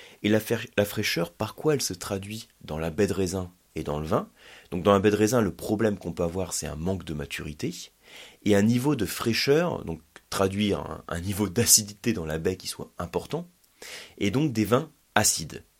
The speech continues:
Bon, l'acidité dans le vin, c'est pas un souci, hein, tous, tous les vins ont de l'acidité, le vin, c'est une boisson acide, mais il faut que cette acidité soit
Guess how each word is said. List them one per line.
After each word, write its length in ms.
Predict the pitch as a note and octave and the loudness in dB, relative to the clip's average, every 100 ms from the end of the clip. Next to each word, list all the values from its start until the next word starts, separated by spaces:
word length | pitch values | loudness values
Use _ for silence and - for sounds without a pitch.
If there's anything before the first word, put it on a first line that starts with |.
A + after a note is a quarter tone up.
| _ _ - | _ _ -6
Bon, 140 | - - | -4 4
l'acidité 420 | G#2 G#2 B2+ C#3 | 4 4 0 0
dans 140 | D3 A2+ | 4 4
le 60 | |
vin, 120 | A2+ | 4
c'est 140 | B2 - | 2 -2
pas 140 | - | -4
un 40 | E2 | -4
souci, 280 | C3 - | -4 -2
hein, 80 | C3 | -2
tous, 180 | - F2 D#2+ | -2 -10 -8
tous 100 | G#2 | -2
les 100 | F#2+ | 2
vins 120 | F#2+ | 4
ont 60 | G#2 | 2
de 60 | D#2+ | 0
l'acidité, 500 | - E2+ D#2+ C#3 C3+ | -2 -4 2 4 6
le 100 | F#2+ | 6
vin, 240 | F#2+ A2 | 4 2
c'est 160 | - A2 | 0 0
une 120 | F#2+ | -2
boisson 340 | D#2+ D#2 - D2 | -2 -2 -2 -2
acide, 400 | - D3+ C2+ - - - - - - | -4 -4 -8 -10 -14 -20 -20 -20 -6
mais 200 | G2+ B2+ | 2 2
il 100 | C#3+ | 2
faut 180 | - E3+ | 0 -2
que 80 | F3 | 0
cette 200 | G#2 G#2 | -2 -2
acidité 460 | G2+ A2+ A2+ A#2 | -2 -2 -6 -4
soit 340 | C3+ - F#2 | -4 -2 -2